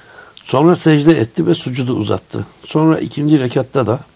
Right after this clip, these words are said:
ilk rekatta yaptığı gibi yaptı. Sonra güneş açılmış olduğu halde namazdan çıktı. Akabinde insanlara hutbe yaptı. Şöyle ki, Allah'a hamd ve sena ettikten sonra,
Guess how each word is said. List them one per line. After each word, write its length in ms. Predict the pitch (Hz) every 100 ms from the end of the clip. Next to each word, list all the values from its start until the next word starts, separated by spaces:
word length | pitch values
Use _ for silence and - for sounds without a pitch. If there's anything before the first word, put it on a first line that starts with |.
| _ - - - - - - -
ilk 220 | 175 -
rekatta 420 | 123 127 120 151
yaptığı 340 | 131 120 - 120
gibi 240 | 101 101
yaptı. 380 | 90 - - - - - _ _ _ _ _ _ _ - - _ _
Sonra 320 | - 156 165 147
güneş 380 | 143 156 135
açılmış 400 | 147 - 147 135 -
olduğu 380 | 131 131 160 135
halde 280 | 123 147
namazdan 420 | 135 123 117 113 107
çıktı. 400 | - - 101 95 _ _ _ _ - _ - - - - _ 127
Akabinde 520 | - 156 156 156 160
insanlara 580 | 143 - 151 143 143 156
hutbe 400 | - - - 131
yaptı. 400 | 101 - - - _ _ _ _ _ _ _ - _ _
Şöyle 380 | - 135 143 123
ki, 220 | - 92 -
Allah'a 360 | 120 139 143 139
hamd 280 | 120 151 151
ve 120 | 131
sena 320 | - 117 123
ettikten 420 | 127 - - 135
sonra, 400 | 151 143 147 160